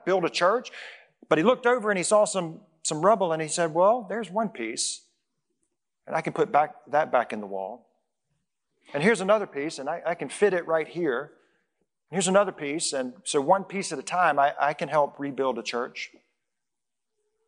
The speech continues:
He needed some mortar because the pieces weren't staying in there. And he didn't have the revenue source as he was becoming more and more distant from his father. That relationship became more and more complicated.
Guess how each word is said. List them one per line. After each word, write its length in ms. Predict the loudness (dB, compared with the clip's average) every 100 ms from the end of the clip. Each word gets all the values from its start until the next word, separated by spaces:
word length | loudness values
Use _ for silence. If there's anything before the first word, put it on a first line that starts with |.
| _ _ _ _ _
He 100 | 4
needed 240 | 4 4
some 140 | 0 -2
mortar 320 | 2 2 2
because 260 | -2 -4 -4
the 80 |
pieces 380 | 0 2 2 -2
weren't 180 | -4 -4
staying 380 | 2 2 2 -2
in 160 | -4
there. 240 | -6 -8 -10 _ _ _ _ _
And 100 | 0
he 60 | 4
didn't 160 | 2 4
have 420 | 4 4 -2 -16 -20 _ _ _ _ _ _
the 60 | 2
revenue 380 | 2 2 0 -4
source 580 | -4 -2 -2 -4 -4
as 160 | -4 -4
he 80 | -2
was 180 | -4 -4
becoming 460 | -2 0 0 -2
more 200 | 2 2
and 80 | 2
more 160 | 0 0
distant 400 | 0 0 -4 -6
from 220 | -4 -2
his 160 | -2 2
father. 400 | 4 4 2 0
That 180 | 0 2
relationship 560 | 0 0 -2 -4 -4
became 400 | -4 -2 -2 -2
more 180 | 0 2
and 80 | 2
more 120 | 0
complicated. 680 | 2 0 0 -2 -2 -2